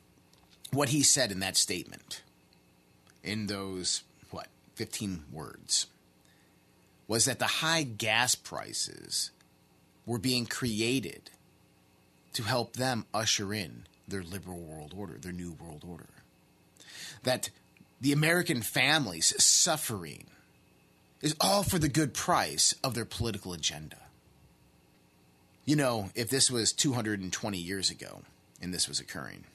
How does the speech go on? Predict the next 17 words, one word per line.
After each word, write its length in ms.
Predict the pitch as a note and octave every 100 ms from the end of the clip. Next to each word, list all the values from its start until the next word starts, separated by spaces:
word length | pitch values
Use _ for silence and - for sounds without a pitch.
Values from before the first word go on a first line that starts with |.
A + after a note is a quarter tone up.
| _ _ _ _ _ _ - _ _ - -
right 320 | F#2+ C3 A#2
now, 560 | A#2 A2 F2+ D2 D2+ - F#2+
guillotines 720 | F#2+ B2 A2 - D#2 B1+ C#2+
would 120 | F2+ D#2+
be 200 | E2+ D#2
f-, 160 | - - _ _ _ - - -
being 280 | A2+ F#2+
built 400 | D#2+ G2+ D2+ - - _ _ _ _ _ _ _ _ _ -
outside 760 | F#2+ F#2 - F#2+ E2+ D#2+ C#2 - _ -
of 80 | F2+
the 60 |
halls 260 | E2+ F2 -
of 80 | -
Congress. 640 | F2 D#2+ - G1+ - - - _ _ _ _ _ _ _
Each 200 | B2+ B2
state 360 | - - A#2+ -
capital 540 | - A2 - B1+ G1+